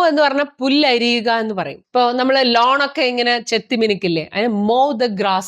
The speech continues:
എന്നാണ് പറയുന്നത്. Revelers എന്ന് പറഞ്ഞാൽ എന്താ? എന്തെങ്കിലുമൊക്കെ പ്രോഗ്രാം ഒക്കെ ആഘോഷിക്കില്ലേ, അപ്പൊ ന്യൂ ഇയർ revelers എന്ന് പറഞ്ഞാൽ ന്യൂ ഇയർ ആഘോഷിക്കുന്നവരെ എന്നാണ് അർത്ഥം. Revelers ആഘോഷിക്കുന്നവർ, പാർട്ടി ഗോവേഴ്സ് എന്നൊക്കെ പറയും. ബംഗ്ലാദേശ് ആർമി ചീഫ് calls for national consensus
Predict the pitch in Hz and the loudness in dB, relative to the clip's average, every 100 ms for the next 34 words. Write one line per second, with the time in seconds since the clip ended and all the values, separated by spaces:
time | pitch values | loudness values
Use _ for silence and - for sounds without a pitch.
0 | - 170 143 147 190 220 247 277 302 320 | -8 -10 -8 -4 2 4 4 4 2 0
1 | 330 294 269 254 233 226 _ 240 277 320 | -2 0 -2 -2 -4 -6 _ 0 2 2
2 | 320 294 285 247 233 226 247 254 240 240 | 2 2 -2 0 0 0 -2 -2 -2 -2
3 | 240 202 208 233 269 262 196 175 151 175 | -2 2 2 0 -4 -4 -6 -8 -8 -14
4 | - 202 214 233 277 302 285 294 311 - | -8 -4 0 0 2 2 2 2 -2 -8
5 | 196 220 233 254 262 254 226 254 226 226 | -2 0 2 0 0 -2 -2 -2 0 0
6 | 247 254 233 185 196 226 220 233 185 220 | 0 0 2 0 0 -4 -4 -6 -8 -6
7 | 208 185 185 185 185 151 117 104 - - | -4 -2 0 -2 -6 -14 -12 -14 -18 -16
8 | 170 202 208 226 277 - 180 190 208 208 | -2 0 2 2 0 0 -2 -2 -4 -6
9 | 180 170 151 - 247 262 262 294 262 196 | -8 -12 -14 0 2 2 0 -2 0 2
10 | 226 226 226 - 208 185 175 - - 190 | 2 2 0 -4 -10 -8 -10 -10 0 2
11 | 240 254 294 302 311 320 311 220 240 254 | 4 4 2 2 0 -2 0 0 0 -2
12 | 262 - 196 185 180 _ - 247 277 277 | -6 -6 -6 -8 -14 _ 0 2 2 -2
13 | - 180 175 175 _ 190 214 269 - 262 | -8 -4 -4 -4 _ -4 -2 -2 -4 -2
14 | 269 277 _ _ - 262 285 - 294 285 | -2 -4 _ _ -4 0 0 0 0 0
15 | 190 190 | -4 -6